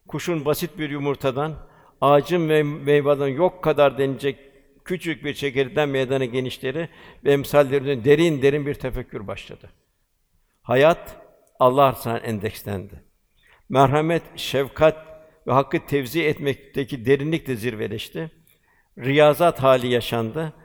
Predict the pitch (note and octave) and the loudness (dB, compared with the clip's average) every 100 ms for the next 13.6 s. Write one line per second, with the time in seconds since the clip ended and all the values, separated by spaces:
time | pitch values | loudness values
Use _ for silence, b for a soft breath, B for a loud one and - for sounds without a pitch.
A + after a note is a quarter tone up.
0 | b b b _ _ C3+ B2 D#3 D#3+ - | b b b _ _ 0 0 -2 -4 -6
1 | C#3 C#3 B2 A#2 G#2+ - C3+ B2 D3 D3+ | -4 -2 -2 -4 -6 -4 -4 -2 -2 -2
2 | D#3 - - _ _ _ _ _ _ - | -4 -8 -20 _ _ _ _ _ _ -12
3 | C3+ F3 D#3+ - - _ - C3+ B2+ C#3+ | -8 -4 -6 -8 -18 _ -4 -2 -2 -4
4 | D3 F3 - b b b - C#3 C#3+ D3 | -4 -4 -8 b b b -2 4 4 4
5 | D#3+ C#3+ - D#3 - C#3+ D3+ C#3 C3+ B2+ | -2 -2 -4 -6 0 0 0 -2 -4 -6
6 | A2+ B2 A#2 - G2 E2 F2 F2 - _ | -4 -4 -4 -8 -12 -12 -16 -16 -20 _
7 | _ _ - C3+ D#3 D3 C3+ D#3 D3+ - | _ _ 0 4 4 4 -2 -2 -4 -4
8 | C3+ C3 C3 D3+ C#3+ C3 C3 C#3 B2+ A#2+ | -6 -2 0 0 0 0 0 0 -2 -4
9 | C3+ C3 A#2+ A#2 A2 A#2+ - A#2 A2 - | -4 -4 -4 -6 -8 -12 -16 -14 -16 -16
10 | - - _ _ _ _ _ _ _ _ | -20 -20 _ _ _ _ _ _ _ _
11 | _ _ _ _ _ D3+ B2 C3+ - C3+ | _ _ _ _ _ -10 -6 -6 -8 -6
12 | B2 B2 C3+ A2+ G#2+ A2+ A2 A2 G#2+ F#2+ | -2 -2 -2 -10 -8 -8 -8 -12 -12 -12
13 | E2+ E2 D#2+ - - _ | -12 -16 -18 -20 -20 _